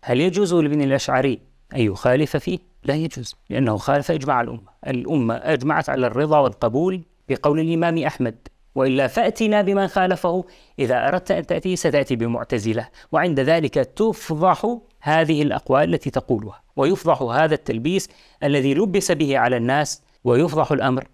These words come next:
أن الأشعرية هم سليلو المعتزلة الذين خالفوا الإمام أحمد،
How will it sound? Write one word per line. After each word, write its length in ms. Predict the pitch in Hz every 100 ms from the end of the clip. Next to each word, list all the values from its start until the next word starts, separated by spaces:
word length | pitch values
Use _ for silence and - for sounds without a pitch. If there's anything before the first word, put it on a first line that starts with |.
| -
أن 180 | 156 131
الأشعرية 800 | 113 - 104 113 117 120 123 117 _ _ -
هم 320 | 131 139 135 143 _ -
سليلو 920 | - 131 113 123 117 120 190 196 110 _ _ _ _ 139
المعتزلة 720 | 120 117 - 135 127 127 120 _ _ -
الذين 440 | 127 120 131 113
خالفوا 460 | - 139 165 170 190
الإمام 280 | 180 175 160
أحمد، 300 | - 170